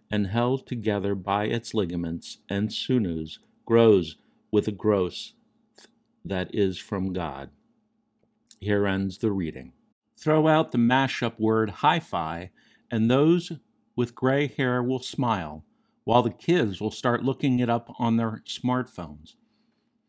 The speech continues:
For those old enough to remember, hi-fi stood for high fidelity,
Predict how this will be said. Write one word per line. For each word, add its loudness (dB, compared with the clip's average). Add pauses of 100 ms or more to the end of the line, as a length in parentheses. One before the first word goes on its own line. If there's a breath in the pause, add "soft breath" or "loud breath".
(180)
For 0
those 2
old 0
enough 0
to -4
remember, 0 (440)
hi-fi 0
stood -4
for -4
high 2
fidelity, -4